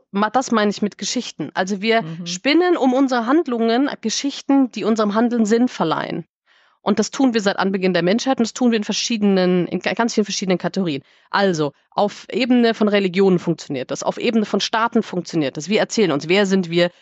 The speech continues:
Speaker 1: Wir sind, wir, wir sind Deutschland, wir haben Schuld auf uns geladen, wir haben aber eine lange Geschichte, wir sind das Land der Dichter und Denker, wir sind das Land der Ingenieure, wir haben viele Patente und so weiter, bla, bla, bla, bla,
Speaker 2: Mhm.
Speaker 1: bla.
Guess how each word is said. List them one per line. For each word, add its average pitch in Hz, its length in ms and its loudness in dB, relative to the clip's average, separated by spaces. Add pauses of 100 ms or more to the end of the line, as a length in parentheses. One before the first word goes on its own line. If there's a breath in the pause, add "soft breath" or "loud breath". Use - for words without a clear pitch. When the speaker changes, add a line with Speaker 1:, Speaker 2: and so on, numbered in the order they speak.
(140 soft breath)
Speaker 1:
Wir 185 180 2
sind, 156 380 -2
wir, 170 120 2
wir 180 80 0
sind 165 200 0
Deutschland, 262 420 0
wir 170 140 -2
haben 156 80 -2
Schuld 269 260 -2
auf - 160 -6
uns 220 160 0
geladen, 185 460 0
wir 156 100 0
haben 160 140 -2
aber 151 180 0
eine 147 200 -2
lange 151 280 -2
Geschichte, - 580 -2 (220 soft breath)
wir 208 200 4
sind 170 160 0
das 147 120 -2
Land 139 180 -4
der 160 60 2
Dichter - 320 -4
und 226 180 0
Denker, 240 440 0 (200 soft breath)
wir 196 120 2
sind 180 200 -2
das 165 120 -2
Land 143 200 -2
der - 80 0
Ingenieure, 226 600 2
wir 180 80 0
haben 165 100 -2
viele 165 200 -6
Patente 226 500 -2
und 247 200 2
so 202 140 -2
weiter, 156 300 0
bla, 143 160 -2
bla, 131 140 -6
bla, 113 120 -8
bla, 120 140 -10
Speaker 2:
Mhm. - 160 -12
Speaker 1:
bla. 117 180 -10